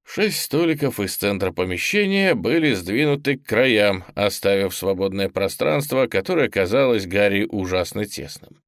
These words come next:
Толпа внезапно зааплодировала и засвистела. Посмотрев в сторону задней двери, Гарри увидел, как вошёл Элмер. За ним шёл высокий худощавый мужчина.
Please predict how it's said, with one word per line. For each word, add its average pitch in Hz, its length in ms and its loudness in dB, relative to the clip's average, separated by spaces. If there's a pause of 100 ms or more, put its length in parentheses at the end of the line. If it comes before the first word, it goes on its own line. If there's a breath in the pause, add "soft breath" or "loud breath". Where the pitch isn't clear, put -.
(300)
Толпа 143 400 2
внезапно 165 540 2
зааплодировала 156 1080 4
и 151 120 4
засвистела. 120 960 2 (200)
Посмотрев 104 520 -2
в - 20 -10
сторону 98 380 -2
задней 101 380 -2
двери, 175 540 2
Гарри 175 420 -2
увидел, 147 540 2
как 101 280 0
вошёл 98 640 -2
Элмер. - 540 -4 (380)
За 120 260 2
ним 240 200 2
шёл 185 320 2
высокий 151 580 2
худощавый 120 760 2
мужчина. - 640 -4